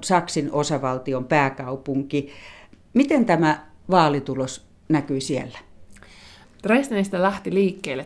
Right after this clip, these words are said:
Speaker 2: tällainen Pegida-kansanliike, joka, ö, on äärioikeistolainen ja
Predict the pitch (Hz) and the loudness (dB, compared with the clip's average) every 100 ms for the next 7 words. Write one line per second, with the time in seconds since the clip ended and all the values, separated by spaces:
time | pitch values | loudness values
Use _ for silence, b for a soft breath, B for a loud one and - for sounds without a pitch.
0 | - 160 147 135 160 - - 226 196 185 | -8 -6 -6 -8 -14 -14 -2 0 2 0
1 | 120 - - 214 269 247 190 175 170 160 | 0 -6 -8 -6 -4 -4 -4 -2 -4 -4
2 | 165 b b b b b b - 196 180 | -8 b b b b b b -4 -2 0
3 | 175 170 - - 170 165 170 - - - | 0 0 -2 -4 -2 -2 -4 -8 -20 -20
4 | - 165 165 - - - 208 202 - 196 | -16 -12 -12 -14 -10 -2 0 0 0 0
5 | 196 180 180 170 165 170 170 165 170 - | 0 -4 -2 -2 -2 -2 -4 -6 -8 -12
6 | b b b b b 185 160 160 | b b b b b -6 -4 -4